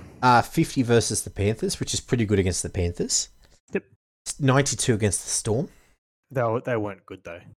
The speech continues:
Speaker 1: No,
Speaker 2: Yeah.
Speaker 1: they weren't good that week. Uh, fifty-seven versus the Broncos round ten, who were still
Speaker 2: Yep.
Speaker 1: big Broncos.
Speaker 2: Yep, they're
Speaker 1: And
Speaker 2: good. Yep.
Speaker 1: fifty-seven versus the Sharks. So we've seen no absolute. It was just before Origin, you got that thirty-six versus the Raiders,
Speaker 2: Yeah.
Speaker 1: forty-eight versus the Dolphins, forty versus the Storm,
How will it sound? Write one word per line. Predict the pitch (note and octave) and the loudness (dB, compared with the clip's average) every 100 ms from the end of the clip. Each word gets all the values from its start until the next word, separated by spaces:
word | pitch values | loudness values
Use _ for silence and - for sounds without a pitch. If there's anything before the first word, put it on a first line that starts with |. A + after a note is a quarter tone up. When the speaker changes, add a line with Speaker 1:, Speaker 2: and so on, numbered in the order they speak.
| - | 0
Speaker 1:
No, | G#2 | 4
Speaker 2:
Yeah. | |
Speaker 1:
they | F#2 G2 | 4 4
weren't | F#2+ F2+ | 2 0
good | G2 E2 | -2 -4
that | - | 0
week. | F#2+ - - - - _ - | -2 -4 -18 -20 -20 _ 0
Uh, | A2+ G#2 | 2 2
fifty-seven | - C3+ - - A2+ G#2 | 2 -2 0 0 2 2
versus | G2+ - G2+ | 0 0 -4
the | F#2+ | -2
Broncos | G2 F#2+ G2+ F2+ | 0 0 -2 -2
round | G2 F2 | -2 -4
ten, | - B2 F#3 - - | -2 -2 -2 -10 -6
who | G2 | -2
were | |
still | F#2+ - F#2+ | 0 0 0
Speaker 2:
Yep. | F3+ - | 0 -2
Speaker 1:
big | - | -4
Broncos. | A#2 C3 C#3+ D#3 - - - - | -4 0 0 0 -6 -12 -16 -6
Speaker 2:
Yep, | G#3 _ | -6 _
they're | - | 0
Speaker 1:
And | B2 | 2
Speaker 2:
good. | A2+ | 2
Yep. | - | 2
Speaker 1:
fifty-seven | - - B2 A2 | 0 2 2 2
versus | G#2 G#2 - | 0 0 -2
the | - | -4
Sharks. | - G2 F2 - | -4 -2 -2 -2
So | A#2+ | -2
we've | G2 - D3+ | -2 -2 -6
seen | - F#3+ D#3 | -2 -2 0
no | A#2+ - | 0 0
absolute. | A2+ - - - - _ _ _ _ - | -2 -2 -8 -8 -20 _ _ _ _ 0
It | C#3 | 2
was | C#3+ - | 4 2
just | F#3+ - | 0 0
before | C3 A#2 | -2 0
Origin, | G#2+ G#2 F#2+ | 2 2 2
you | G2 | 0
got | - | -2
that | F#2+ | -4
thirty-six | - C3+ B2+ B2 - | 2 2 2 -2 -4
versus | F#2+ - | -4 -4
the | - | -4
Raiders, | F2+ F2+ F#2 F#2 - - - - _ _ | 0 0 2 0 0 -4 -10 -20 _ _
Speaker 2:
Yeah. | C3 B2 | -2 4
Speaker 1:
forty-eight | A2 G2+ F2+ | 6 4 2
versus | G2 | -2
the | - F2 | -2 -2
Dolphins, | F#2 F2+ - F2+ - | -2 -2 -2 -6 -6
forty | - G2 F#2+ | -2 0 0
versus | F2+ F#2 - - | -2 -4 -4 -6
the | - | -4
Storm, | - - F2+ F2+ | -6 -4 -4 -4